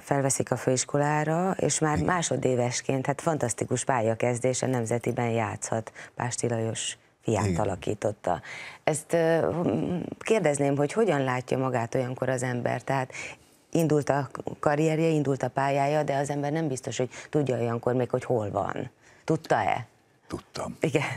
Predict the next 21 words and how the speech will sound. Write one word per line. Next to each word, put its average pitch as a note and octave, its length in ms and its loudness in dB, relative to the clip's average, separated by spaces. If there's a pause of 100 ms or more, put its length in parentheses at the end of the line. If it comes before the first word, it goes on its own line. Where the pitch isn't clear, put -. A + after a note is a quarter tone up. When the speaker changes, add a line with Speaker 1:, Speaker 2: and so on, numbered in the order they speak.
(120)
Speaker 2:
Nagyon F#2 400 4
tudtam, - 360 -4
hogy C#2+ 180 2
ott C#2+ 160 -4
vagyok, D2 520 -6
mert, D#2+ 480 -2
Speaker 1:
<laughs> - 0 -
Speaker 2:
ö, D#2+ 140 2 (560)
én F#2+ 260 0 (160)
színházba D#2+ 500 2
járó D2 280 2
gyerek E2 300 0
voltam D2 320 -2
világéletemmel, C#2+ 840 -4
és D2 120 -8
a D2+ 40 -6
Nemzetit D2+ 480 -2
azt - 140 -8
különösen - 440 -4
szerettem. C#3+ 600 -4
Speaker 1:
Mhm. - 300 -8